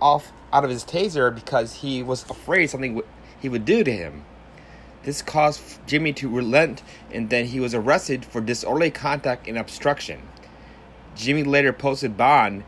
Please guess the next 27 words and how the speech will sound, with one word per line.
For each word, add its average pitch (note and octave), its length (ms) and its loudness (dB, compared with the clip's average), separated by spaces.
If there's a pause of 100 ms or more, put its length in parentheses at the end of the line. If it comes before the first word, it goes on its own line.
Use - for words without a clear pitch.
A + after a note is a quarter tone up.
(120)
so - 340 -6
he A2 300 -4
is G#2+ 100 -4
a G#2+ 80 -2
free C#3+ 460 0 (100)
man A#2 460 -2
whatsoever A2+ 500 -2
right F2 180 -6
now. D2 300 -10 (560)
However, B2 400 2
this A#2 220 -6
is G#2+ 100 -6
still C3+ 220 -2
not B2+ 260 0
a A2 80 0
good A#2+ 340 -4
look A#2 280 2 (480)
for C#3 200 2
Jimmy A2+ 280 0
Uso G2 320 -4
as G#2 240 -2
he A2+ 160 -6
defends A#2 440 -4
his A2 160 -10 (840)
go A#2+ 120 2
against, A2+ 460 0
um, G2+ 500 2